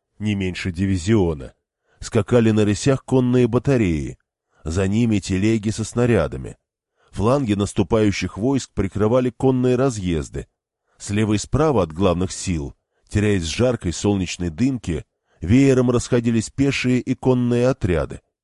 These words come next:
Совсем далеко, за пределами видимости, всё чаще и яростнее била артиллерия. По всем теоретическим канонам,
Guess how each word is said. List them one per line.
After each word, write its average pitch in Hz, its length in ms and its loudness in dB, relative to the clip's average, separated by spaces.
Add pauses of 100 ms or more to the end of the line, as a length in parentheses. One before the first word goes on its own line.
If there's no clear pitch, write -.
(360)
Совсем 92 480 -4
далеко, 98 480 0
за 80 160 -4
пределами 92 540 0
видимости, 90 760 -4 (280)
всё 117 220 0
чаще - 460 0
и 110 160 2
яростнее 120 640 0
била 117 360 2
артиллерия. 87 760 -4 (640)
По 98 120 2
всем 107 300 0
теоретическим 107 800 -2
канонам, 107 580 0